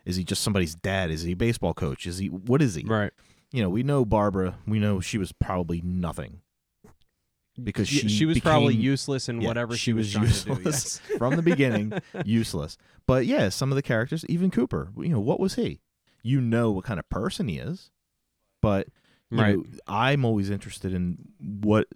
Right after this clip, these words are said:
Speaker 1: how these people got to this point and how they are, why they are who they are, why are they a threat? You know, you look at somebody like Cooper, and you hate him from the beginning because you know,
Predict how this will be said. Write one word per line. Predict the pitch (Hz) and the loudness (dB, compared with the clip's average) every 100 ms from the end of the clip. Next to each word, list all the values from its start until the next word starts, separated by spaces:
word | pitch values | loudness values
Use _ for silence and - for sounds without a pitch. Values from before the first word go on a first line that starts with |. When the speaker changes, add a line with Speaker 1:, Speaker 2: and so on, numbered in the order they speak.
| - - - - _ _ _ _ - | -18 -20 -20 -20 _ _ _ _ -16
Speaker 1:
how | - 127 | 0 2
these | 127 110 | 2 0
people | 107 95 | -2 -2
got | 92 95 | 0 0
to | - | 0
this | 85 - | -4 -4
point | - 117 98 - | -2 2 2 0
and | 82 | -6
how | - 92 | -4 -2
they | 98 90 - | 0 0 0
are, | 95 95 98 | 0 0 -2
why | 90 95 95 | 0 2 2
they | 92 | 2
are | 87 87 | 2 0
who | 98 | -2
they | 87 87 | -2 0
are, | 107 117 | 2 2
why | 92 98 104 | 2 0 0
are | 98 | 0
they | 90 85 | -2 -4
a | |
threat? | - 90 87 - _ _ _ _ _ - | -4 -2 -2 -2 _ _ _ _ _ 0
You | 98 | 4
know, | |
you | 92 | 4
look | 113 123 | 4 2
at | - | 0
somebody | 107 92 87 | 2 4 4
like | 85 87 _ - | 4 0 _ -2
Cooper, | 92 - 82 87 _ _ _ _ _ _ _ | 0 0 -2 -2 _ _ _ _ _ _ _
and | 110 | 4
you | 104 98 | 4 4
hate | 139 139 | 2 2
him | 120 80 | 2 0
from | - - 113 110 | -4 0 2 4
the | 104 | 2
beginning | 98 92 76 67 90 - | 2 0 -2 -6 -10 -2
because | 101 - 104 117 | -2 4 4 4
you | 139 | 2
know, | 123 92 71 | 4 4 2